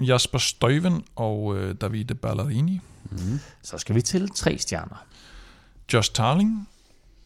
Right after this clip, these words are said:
Speaker 1: Lawrence Rix og, øh, Jody, Jody Meuse. Meuse.
Speaker 3: Meuse.
Speaker 2: Ja.
Speaker 1: Jody Meuse.
Speaker 3: Vi skal til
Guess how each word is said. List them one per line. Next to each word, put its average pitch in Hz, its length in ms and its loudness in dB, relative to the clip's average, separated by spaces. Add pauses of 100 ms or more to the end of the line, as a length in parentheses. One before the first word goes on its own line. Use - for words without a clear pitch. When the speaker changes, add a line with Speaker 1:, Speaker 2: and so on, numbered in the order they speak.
Speaker 1:
Lawrence 117 480 4
Rix - 460 0 (140)
og, 120 240 -6 (120)
øh, 123 80 2 (220)
Jody, 113 240 4 (340)
Jody 117 160 4
Meuse. 127 480 0 (160)
Meuse. 143 460 0 (160)
Speaker 3:
Meuse. 104 840 -2
Speaker 2:
Ja. 123 120 2 (200)
Speaker 1:
Jody 117 160 2
Meuse. 127 200 2
Speaker 3:
Vi 165 60 0
skal 127 300 4
til 165 500 2